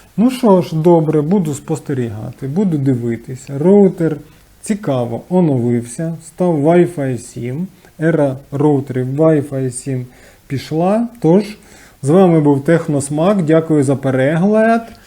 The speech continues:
Звертайте увагу на цей роутер. Де купити китайські роутери, обов'язково залишаю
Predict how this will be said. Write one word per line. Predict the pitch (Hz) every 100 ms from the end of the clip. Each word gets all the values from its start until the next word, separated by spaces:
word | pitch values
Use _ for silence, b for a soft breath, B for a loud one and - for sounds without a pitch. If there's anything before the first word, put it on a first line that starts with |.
| B B B -
Звертайте | 139 160 165 185 175 175
увагу | 156 165 135
на | 151 170
цей | 175 151 147
роутер. | 135 139 156 180 180 160
Де | 151 208
купити | 233 196 - 160 139 139
китайські | 147 139 147 135 - 147
роутери, | 147 139 139 139 -
обов'язково | 208 202 180 151 147 - 160 139 143
залишаю | 143 160 160 170 156 143